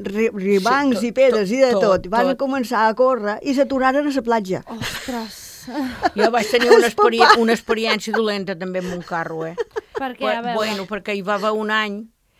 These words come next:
Speaker 2: que va estar molts, molts de mesos a, a ploure.
Speaker 3: Mhm.
Speaker 2: I a casa,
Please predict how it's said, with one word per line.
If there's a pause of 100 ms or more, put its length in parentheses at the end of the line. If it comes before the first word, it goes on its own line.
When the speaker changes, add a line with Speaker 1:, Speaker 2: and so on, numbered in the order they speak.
(120)
Speaker 2:
que
va
estar
molts,
molts
de
mesos
a, (140)
a
ploure. (260)
Speaker 3:
Mhm.
Speaker 2:
I
a
casa,